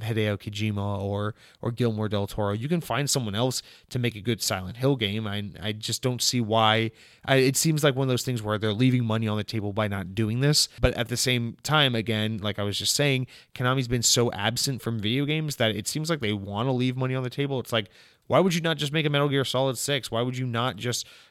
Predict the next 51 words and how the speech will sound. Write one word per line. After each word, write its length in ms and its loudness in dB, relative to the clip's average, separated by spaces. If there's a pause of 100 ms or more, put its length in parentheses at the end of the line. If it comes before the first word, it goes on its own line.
(100)
make 280 0
a 40 4
new 120 4
Castlevania 640 0
game? 180 0
Why 140 0
would 200 0
you 100 0
not 180 2
do 220 2
a 120 0
lot 240 2
of 80 -2
things 280 -6
that 260 0 (220)
Konami 380 0
just 300 -4
doesn't 420 0
do 200 0
these 240 0
days? 320 0
That's 240 -2
like, 340 -2
okay, 220 -4
you're 240 0
leaving 460 0 (120)
so 260 -2
much 200 0
money 260 0
on 140 -4
the 60 -6
table. 360 -4 (280)
These 160 0
Metroidvania 640 4
games 360 0
are 240 2 (400)
a 80 -2
dime 260 2
a 60 4
dozen. 400 2
It's 260 -4
the 60 -8
most 200 -2
popular 380 0
genre 460 2
in 80 0
the 180 0
indie 160 0
world 300 -2
right 180 -4
now, 320 0